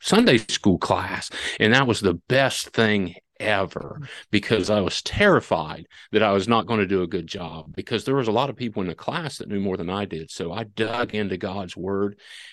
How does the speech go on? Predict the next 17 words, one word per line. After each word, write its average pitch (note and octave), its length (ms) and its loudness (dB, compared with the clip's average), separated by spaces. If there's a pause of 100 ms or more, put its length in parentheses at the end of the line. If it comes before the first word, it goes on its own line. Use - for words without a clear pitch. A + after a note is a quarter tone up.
(100)
and, F2 540 -6
and G#2 140 0
I've G2+ 160 0
just, - 380 -6
I've G#2 100 0
never G#2 300 2
stopped - 520 -2
digging F#2+ 320 0
into F2+ 220 0
the E2 100 -6
word. E2+ 380 0
I, F#2 140 -4
I G2+ 100 -2
just - 300 -2
love G2+ 460 4
to F2+ 80 2
learn. F2 440 -2